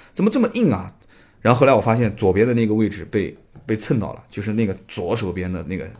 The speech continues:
那个叫座椅啊。所以我拍视频的时候，这一段还特意拍给大家看。那么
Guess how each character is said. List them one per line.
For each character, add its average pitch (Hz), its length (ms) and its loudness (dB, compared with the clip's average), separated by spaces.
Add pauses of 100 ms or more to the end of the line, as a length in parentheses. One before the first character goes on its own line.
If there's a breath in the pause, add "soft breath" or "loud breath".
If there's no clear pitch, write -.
(120)
那 95 100 -14
个 92 80 -8
叫 98 160 -6
座 101 240 -2
椅 71 140 -12
啊。 - 100 -18 (420 loud breath)
所 151 120 4
以 151 80 8
我 110 120 6
拍 170 200 2
视 170 120 2
频 123 120 0
的 131 80 -2
时 104 100 -4
候， 107 80 2
这 120 140 0
一 117 40 4
段 110 160 0
还 101 60 -4
特 123 160 -2
意 123 100 2
拍 113 140 -2
给 90 60 -4
大 95 100 -4
家 101 80 -2
看。 113 240 -6 (340 loud breath)
那 196 120 2
么 196 200 4